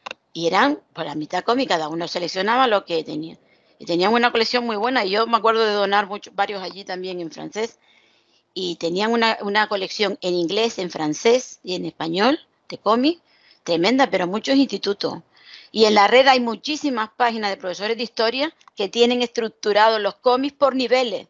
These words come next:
Esto para primero de la eso, esto para segundo, esto para geografía, esto para historia. Y desde hace mucho tiempo. Quizás siempre ha habido mucho friki oculto, ¿eh? Siempre ha habido mucho oculto y por eso ahora han salido tanto.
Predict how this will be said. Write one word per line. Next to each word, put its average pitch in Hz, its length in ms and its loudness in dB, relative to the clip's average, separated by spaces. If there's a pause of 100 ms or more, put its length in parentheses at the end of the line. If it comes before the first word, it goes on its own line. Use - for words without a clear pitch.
(460)
Esto 214 180 -4
para 226 140 2
primero 220 220 -2
de 214 60 2
la 240 60 0
eso, 233 100 -6
esto 220 100 -8
para 202 120 -2
segundo, 220 320 -6
esto 214 80 -6
para 208 160 -2
geografía, 208 300 -4
esto 226 180 -4
para 202 160 -4
historia. 208 420 -2 (540)
Y 170 120 -16
desde 175 260 -2
hace 220 300 4
mucho 220 340 -4
tiempo. 175 580 -6 (880)
Quizás 196 240 -2
siempre 247 300 8
ha 220 40 8
habido 208 260 4
mucho 190 420 0
friki 185 420 -4
oculto, 175 640 -4 (640)
¿eh? 226 180 -8 (540)
Siempre - 240 -10
ha - 40 -6
habido 185 220 -2
mucho 185 220 -4
oculto 226 480 -4 (240)
y - 80 -10
por 180 100 0
eso 190 260 4 (280)
ahora 185 180 4
han 196 80 -2
salido 185 400 0
tanto. 180 460 -4